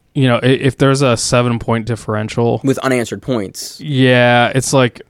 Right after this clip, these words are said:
Speaker 1: you know, why are you what are you hoping to get out of overtime? Like, are you hoping that the guy who just got his ass whooped, like, pulls out a win? Like, is that good?
Speaker 2: Yeah, it's kinda
Speaker 1: You know,
Speaker 2: weird. It,
Speaker 1: like
Speaker 2: it brings the margin of points.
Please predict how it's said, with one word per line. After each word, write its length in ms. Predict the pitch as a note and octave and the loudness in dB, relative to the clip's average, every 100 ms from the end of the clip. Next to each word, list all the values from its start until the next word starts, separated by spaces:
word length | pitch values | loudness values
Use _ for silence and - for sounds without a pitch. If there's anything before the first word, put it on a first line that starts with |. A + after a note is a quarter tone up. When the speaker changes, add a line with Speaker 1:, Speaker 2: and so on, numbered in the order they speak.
| _ _ _ _ _ _ _ _ - | _ _ _ _ _ _ _ _ -8
Speaker 1:
you 260 | D#3+ C#3 C3 | -6 0 2
know, 340 | A#2 A2 - - _ _ - | 2 0 -4 -20 _ _ -10
why 420 | B2+ C3 C#3+ D#3 | 0 2 4 4
are 100 | D3+ | 2
you 340 | C3 B2 A#2+ A2+ - _ _ _ - | 2 0 -2 -6 -20 _ _ _ -20
what 580 | - - - C3 D3 | -20 -20 -14 0 2
are 40 | D#3+ | 4
you 120 | D3+ | 4
hoping 360 | C#3+ C#3+ C3+ A#2+ | 4 4 2 -2
to 60 | |
get 260 | G#2+ B2+ B2 | 0 0 0
out 180 | A#2 A2+ | -2 -4
of 120 | G#2+ | -4
overtime? 640 | B2 A#2 A2 - G#2+ G#2 | -4 -2 -6 -6 -6 -4
Like, 260 | G#2+ G#2+ - _ - - - | -6 -8 -12 _ -20 -20 -6
are 120 | - | 0
you 180 | B2+ B2 | 2 0
hoping 600 | G2+ C3 B2+ C3+ C3+ C#3 B2+ | 2 0 2 0 0 -4 -4
that 260 | B2 B2 A#2+ | -2 -2 -4
the 80 | A#2 | -2
guy 340 | A#2 A#2 B2+ | 0 2 2
who 180 | B2 A#2 | 2 0
just 280 | A#2 - - | -4 -6 -2
got 160 | A#2 | 0
his 120 | A2+ A#2 | 0 -2
ass 340 | A#2 A2 A2 - | -2 -2 -2 -4
whooped, 300 | A#2+ A#2 A#2+ | -4 -6 -8
like, 420 | A2 G#2 - - | -6 -6 -8 -12
pulls 280 | - B2+ A#2 | -6 -2 0
out 140 | A2+ | 0
a 60 | G#2 | 0
win? 480 | G#2 G#2+ B2 F3 A2+ | -2 -2 0 0 -2
Like, 200 | A2+ A#2 | -4 -4
is 100 | G#2+ | -2
that 220 | A#2+ - _ _ - - | -2 -2 _ _ -20 0
good? 140 | A2+ | 4
Speaker 2:
Yeah, 80 | D3 | 4
it's 80 | E3+ | 4
kinda 220 | G3 F#3 | 2 4
Speaker 1:
You 80 | D3+ | 4
know, 80 | D3+ | 4
Speaker 2:
weird. 100 | C#3 | 4
It, 40 | |
Speaker 1:
like 140 | C3+ C3 | 4 2
Speaker 2:
it 80 | |
brings 240 | G3+ G#3+ F#3 | 2 0 0
the 80 | E3 | 2
margin 360 | D3 D#3+ D#3 | 4 2 2
of 140 | B2+ - | -2 0
points. 340 | D#3+ D3+ | 0 0